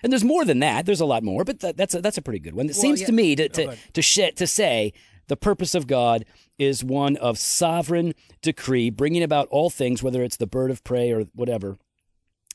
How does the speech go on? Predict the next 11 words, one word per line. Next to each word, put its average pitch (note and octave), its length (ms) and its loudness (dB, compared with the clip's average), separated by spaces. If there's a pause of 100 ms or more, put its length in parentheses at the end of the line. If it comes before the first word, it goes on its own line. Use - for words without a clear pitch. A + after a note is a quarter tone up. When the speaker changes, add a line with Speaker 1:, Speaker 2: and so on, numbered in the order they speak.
(100)
Speaker 1:
um, A2+ 420 2
that C3 180 0
we E3+ 100 -2
can G3+ 120 0
affirm. A3+ 320 -4 (440)
Speaker 2:
And F#3 100 -6
I F#3 40 -4
think G3 200 -8
also G3+ 280 -4
then D3 260 -8 (100)
that, C#3 320 -8